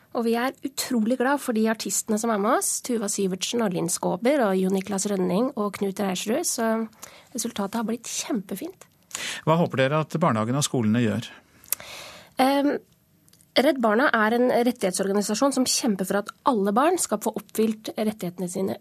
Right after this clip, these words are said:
Speaker 1: uansett hvor de bor i verden, og uansett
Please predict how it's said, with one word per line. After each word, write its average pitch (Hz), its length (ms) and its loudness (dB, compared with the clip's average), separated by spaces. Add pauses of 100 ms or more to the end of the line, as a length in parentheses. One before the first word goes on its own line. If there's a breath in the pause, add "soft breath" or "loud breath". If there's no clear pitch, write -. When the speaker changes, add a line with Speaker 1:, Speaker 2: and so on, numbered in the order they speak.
(300)
Speaker 1:
uansett 208 480 2
hvor 196 160 -2
de 190 80 0
bor 240 240 2
i 226 80 -2
verden, 185 400 0 (480 loud breath)
og - 160 0
uansett 208 640 0